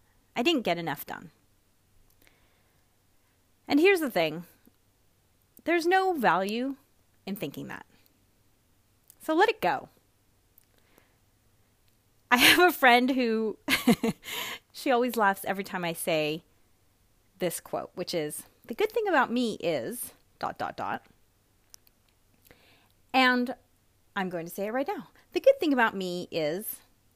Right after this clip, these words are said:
I don't hold on to things that I can't do anything about. And I have to say, I think it's one of the things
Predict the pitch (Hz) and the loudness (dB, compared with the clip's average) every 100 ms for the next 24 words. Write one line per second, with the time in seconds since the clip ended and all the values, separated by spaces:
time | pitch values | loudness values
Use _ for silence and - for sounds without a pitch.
0 | _ _ _ _ _ _ _ _ - - | _ _ _ _ _ _ _ _ -10 -2
1 | 330 466 403 269 190 190 220 262 _ _ | 0 2 0 0 0 -2 -4 -6 _ _
2 | _ - 214 214 202 190 180 - 185 - | _ -10 -6 -4 -4 -2 -2 -4 -8 -8
3 | 165 - 147 156 139 139 - - - - | -10 -10 -12 -12 -14 -12 -14 -18 -20 -20
4 | _ _ _ _ _ _ _ _ _ _ | _ _ _ _ _ _ _ _ _ _
5 | _ _ - _ _ _ _ - 233 254 | _ _ -20 _ _ _ _ 0 2 4
6 | 320 349 349 226 196 202 - 294 320 285 | 4 0 0 2 4 2 0 -2 -2 -6
7 | - 226 208 202 214 208 180 170 175 170 | -6 -6 -4 -4 -4 -4 -6 -6 -10 -12